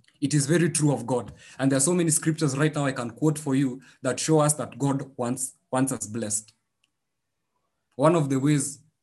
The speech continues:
and I know this is an unpopu-, an, an, uh, it's, it's not a so, it's not, it's an, it's an unpopular opinion, but one of the ways you're gonna bring glory to God is by being blessed.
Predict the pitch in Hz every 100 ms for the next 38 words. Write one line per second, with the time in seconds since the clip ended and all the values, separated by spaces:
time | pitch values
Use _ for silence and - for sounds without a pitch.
0 | _ - 131 135 160 156 147 131 123 123
1 | 113 143 147 120 123 120 120 - 131 123
2 | 131 - - 117 143 143 113 147 139 -
3 | - 135 139 135 - - 135 131 131 -
4 | _ _ _ _ _ 139 135 - 139 131
5 | 131 - 127 120 - 170 160 160 151 147
6 | - _ - 120 160 147 123 117 - _
7 | _ _ _ - 131 139 170 170 143 139
8 | 151 139 135 143 127 139 135 131 135 131
9 | 123 127 127 110 107 107 120 110 107 101
10 | 104 -